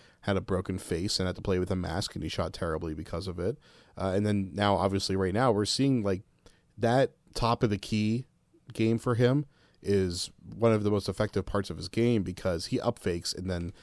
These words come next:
attacks closeouts and just completely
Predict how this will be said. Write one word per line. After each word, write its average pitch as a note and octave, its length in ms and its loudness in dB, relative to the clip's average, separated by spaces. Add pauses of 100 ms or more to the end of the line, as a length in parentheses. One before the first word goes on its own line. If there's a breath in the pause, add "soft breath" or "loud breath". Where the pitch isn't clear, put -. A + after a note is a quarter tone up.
(160 soft breath)
attacks G2+ 380 2
closeouts F#2 920 2
and F2 340 -4
just F2 140 -8
completely F#2 520 -4